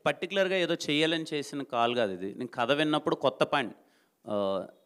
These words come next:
ఇన్-, ఇంతకుముందు నేను చెప్పినప్పుడు నేను, నేను ఎక్కడ ఇలాంటి పాయింట్ వినలేదు,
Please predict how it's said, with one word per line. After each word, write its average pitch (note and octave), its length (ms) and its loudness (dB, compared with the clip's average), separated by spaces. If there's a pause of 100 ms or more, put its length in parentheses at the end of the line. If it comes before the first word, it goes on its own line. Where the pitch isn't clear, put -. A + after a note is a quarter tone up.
(100)
ఇన్-, B2+ 260 -4
ఇంతకుముందు D#3+ 360 4
నేను F3+ 220 4
చెప్పినప్పుడు D#3+ 420 4
నేను, D#3 320 4
నేను D3+ 220 2
ఎక్కడ D#3+ 220 0
ఇలాంటి D3+ 280 2
పాయింట్ C3+ 280 4
వినలేదు, B2+ 500 0